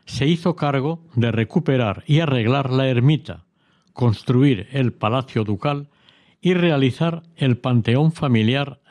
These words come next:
en Tarancón. En mil ochocientos cuarenta y cuatro, el ayuntamiento de la ciudad nombró al duque copatrono de la imagen mariana.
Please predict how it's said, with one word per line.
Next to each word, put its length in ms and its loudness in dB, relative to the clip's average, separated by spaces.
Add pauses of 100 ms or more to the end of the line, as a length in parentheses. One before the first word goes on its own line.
(120)
en 220 0
Tarancón. 580 -2 (1500)
En 180 2
mil 160 4
ochocientos 680 0
cuarenta 400 0
y 60 -2
cuatro, 420 -4 (260)
el 160 2
ayuntamiento 800 2
de 100 0
la 100 -2
ciudad 480 -2 (680)
nombró 580 0 (160)
al 280 0
duque 420 -2 (340)
copatrono 720 0
de 100 2
la 140 2
imagen 480 2
mariana. 600 0